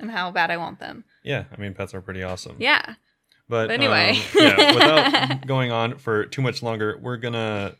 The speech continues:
Speaker 2: go into a few questions. Like I said, all of these are from Reddit.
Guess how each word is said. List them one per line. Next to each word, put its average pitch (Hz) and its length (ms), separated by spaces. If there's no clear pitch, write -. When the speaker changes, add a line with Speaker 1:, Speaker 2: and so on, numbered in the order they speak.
Speaker 2:
go 110 220
into 107 640
a 98 100
few 104 260
questions. 117 640
Like 131 240
I 131 60
said, 117 380
all 123 180
of 127 80
these 117 140
are 104 180
from 104 320
Reddit. 98 520